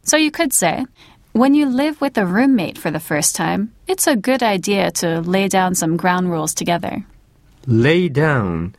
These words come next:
Speaker 2: ground rules.っていうんですが、えー、まあ、基本的なルール、あるいは規則を決めるという意味なんですね。特に今回のホームステイのような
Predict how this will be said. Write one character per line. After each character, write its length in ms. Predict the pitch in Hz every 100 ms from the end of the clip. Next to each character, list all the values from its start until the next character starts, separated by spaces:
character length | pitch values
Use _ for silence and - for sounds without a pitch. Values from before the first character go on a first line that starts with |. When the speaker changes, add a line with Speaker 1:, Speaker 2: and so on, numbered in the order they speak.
| _ -
Speaker 2:
ground 760 | 113 131 151 151 135 127 101 - _ - _ 120
rules. 960 | 104 135 117 95 - - - - -
っ 320 | - _ _
て 120 | - 135
い 40 |
う 40 |
ん 20 | 127
で 100 | 131
す 160 | -
が、 240 | 151 170 131 - - -
え 180 | 127 127
ー、 20 |
ま 400 | 156 165 127 120
あ、 80 | 117
基 180 | - 147
本 240 | 180 180
的 480 | 180 180 170 - 160
な 240 | 151 143
ル 320 | 120 185 180
ー 20 | 135 104 98
ル、 60 |
あ 40 | 123
る 80 | 135
い 20 |
は 80 | 110
規 160 | -
則 600 | - - 131 - - 85 - - - -
を 160 | 135 135
決 260 | - -
め 220 | 147 180
る 240 | 175 160 - _ -
と 80 |
い 200 | 139 131
う 20 | 127
意 120 | 131
味 120 | 117
な 140 | 95
ん 40 | 87
で 80 | -
す 160 | -
ね。 160 | 147 196 _ _ _ _
特 180 | - 220
に 100 | 226
今 220 | - 175
回 380 | 165 - 123 107
の 240 | 107 135 117
ホ 120 | 170
ー 20 |
ム 100 | 185
ス 100 | 185
テ 180 | - 185
イ 40 |
の 100 | 156
よ 220 | 127 117
う 40 | 110
な 300 | 107 131